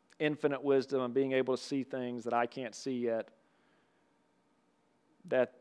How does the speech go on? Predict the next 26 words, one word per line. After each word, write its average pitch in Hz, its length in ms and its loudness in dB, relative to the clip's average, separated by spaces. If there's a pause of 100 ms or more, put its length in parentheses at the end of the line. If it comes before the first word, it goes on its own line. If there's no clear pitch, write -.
(240)
that 123 160 -2
that 139 240 8
baby 143 300 4
was 127 140 2
gonna 123 160 -2
grow 135 340 6
up 127 100 4
and 131 100 -8
end 139 180 -2
up 135 140 6
living 139 340 4
a 127 80 2
life 127 360 4
that 120 100 -4
was 120 120 -6
gonna 123 200 2
result 123 400 2
in 127 100 -2
them 120 220 -4
not 123 260 0
being 131 300 -2
with 123 100 0
Jesus 131 400 -4
for 110 160 -6
all 120 180 4
eternity, 135 520 -4